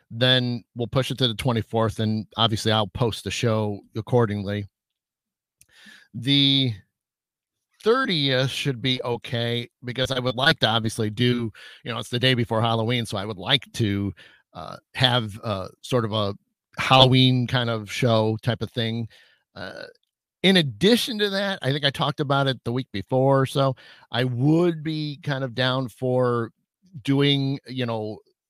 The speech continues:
doing some readings, whether it's on the thirtieth or it's on the thirty-first. I don't know exactly, but I would be pulling my Halloween,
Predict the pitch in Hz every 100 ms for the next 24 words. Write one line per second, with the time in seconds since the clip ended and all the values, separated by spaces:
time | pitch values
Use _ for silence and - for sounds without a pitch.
0 | _ 113 151 143 131 123 139 143 147 147
1 | - - _ _ _ _ _ 120 135 139
2 | 135 - - 127 156 180 185 190 185 185
3 | 170 202 185 185 180 - 135 127 123 127
4 | 131 117 - 113 107 92 - 135 170 -
5 | - _ _ - _ _ _ - 120 143
6 | - _ _ 131 135 135 135 135 131 127
7 | 120 117 107 120 127 - 135 139 135 _
8 | - 147 160 160 151 165 165 160 147 -
9 | _ 127 123 127 143 143 143 147 147 147
10 | 147